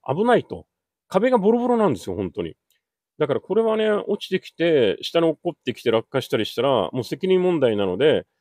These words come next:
あの、早く修繕してくださいっていうふうに、もう毎月言われてるらしいんですよ。市の方からね。だから、これはね、修繕しなきゃいけないんで、もうちょっと追いつかないんだよねって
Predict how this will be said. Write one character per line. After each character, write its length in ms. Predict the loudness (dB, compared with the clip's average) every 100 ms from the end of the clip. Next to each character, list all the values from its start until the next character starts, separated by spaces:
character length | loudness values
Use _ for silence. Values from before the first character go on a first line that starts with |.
| _ _
あ 60 | -6
の、 80 | -4
早 240 | 2 2
く 120 | 0
修 160 | -2 0
繕 160 | 2 2
し 80 | 0
て 100 | -4
く 60 |
だ 80 | -2
さ 140 | 0 -2
い 60 |
っ 20 |
て 100 | -2
い 40 | -8
う 20 |
ふ 100 | -8
う 60 | -4
に、 280 | -2 -2 -6 _
も 100 | -4
う 40 | 0
毎 260 | 2 0
月 220 | -4 -6 -2
言 80 |
わ 40 | 0
れ 100 | -2
て 100 | -2
る 100 | 0
ら 80 | -2
し 120 | -2
い 40 |
ん 40 | -12
で 60 |
す 120 | -10
よ。 100 | -14 -16 _ _ _ _ _ _ _ _
市 160 | -6 0
の 100 | 0
方 160 | 0 -8
か 100 | -8
ら 100 | -4
ね。 160 | -4 -6 _ _ _ -4
だ 100 | 0
か 80 | 2
ら、 160 | 0 -4 _ _ _ _ _ _ _ _ _ _
こ 260 | -14 -8 -4
れ 100 | -2
は 160 | -2 -2
ね、 140 | -2
修 320 | -4 -4 -2 2
繕 180 | 2
し 160 | 2 0
な 120 | -2
き 100 | 0
ゃ 20 |
い 80 | -2
け 160 | -2 -2
な 160 | -2
い 140 | -2 -4
ん 80 | -4
で、 80 |
も 580 | -2 0 2 0 -2 -6
う 40 | -8
ち 80 | -6
ょ 20 |
っ 20 |
と 340 | 0 2 2 0
追 140 | -2
い 60 | -4
つ 140 | -12
か 180 | -8 -2
な 120 | 0
い 60 | 0
ん 100 | -2
だ 120 | -6
よ 120 | -6
ね 160 | -6
っ 40 |
て 60 | -8